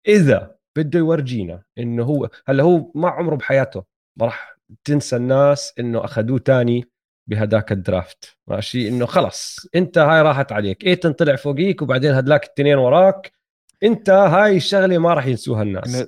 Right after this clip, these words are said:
Speaker 2: تخيلوا يا جماعة، هاي الدرافت اللي، اللي ما بيعرف، بس ألفين وثمنتاش، الاختيار الأول كان دياندري إيتن، الثاني مارفن باغلي، الثالث والرابع لوكا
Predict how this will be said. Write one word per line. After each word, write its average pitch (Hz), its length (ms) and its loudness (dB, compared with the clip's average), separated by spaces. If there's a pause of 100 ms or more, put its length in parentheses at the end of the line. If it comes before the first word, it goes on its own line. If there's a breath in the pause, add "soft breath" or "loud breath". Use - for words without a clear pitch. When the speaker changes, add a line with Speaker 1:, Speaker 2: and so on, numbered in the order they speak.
(120)
Speaker 2:
تخيلوا 156 360 4
يا 131 120 4
جماعة، 120 520 -2
هاي 135 160 2
الدرافت 120 600 -4
اللي، 107 320 -8
اللي 110 280 -8
ما 117 240 -6
بيعرف، 104 380 -6
بس 104 160 -12
ألفين 117 240 -8
وثمنتاش، 107 840 -10 (280)
الاختيار 135 360 0
الأول 127 380 0
كان 127 440 -6
دياندري 117 380 -4
إيتن، 107 380 -10 (320)
الثاني 139 640 -4 (380)
مارفن 117 280 -4
باغلي، 113 400 -6 (960)
الثالث 156 540 0
والرابع 139 560 0 (260)
لوكا 151 520 -2